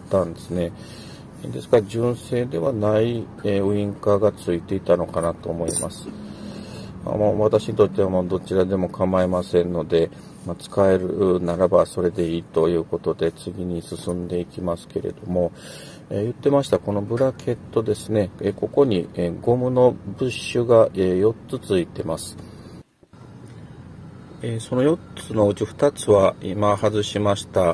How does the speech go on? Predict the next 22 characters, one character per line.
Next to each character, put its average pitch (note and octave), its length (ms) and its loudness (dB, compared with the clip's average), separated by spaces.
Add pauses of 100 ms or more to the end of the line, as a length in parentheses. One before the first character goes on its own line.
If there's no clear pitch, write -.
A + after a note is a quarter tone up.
前 F#2+ 300 2
ウ A2 180 -2
イ G#2+ 80 2
ン G#2+ 100 -2
カ G2+ 280 4
ー G2 60 6
用 G2 220 6
の F#2+ 140 0
も F#2+ 160 0
の E2+ 160 0
で、 F2 240 6 (480)
え A2 160 4
ー、 - 20 0
も C#3+ 200 4
う - 20 2
二 C#3+ 300 0
つ - 180 -6
は、 F2+ 280 6 (600)
え F2+ 260 -4
ー、 - 0 -
ヘ C3 120 2
ッ C#3+ 60 4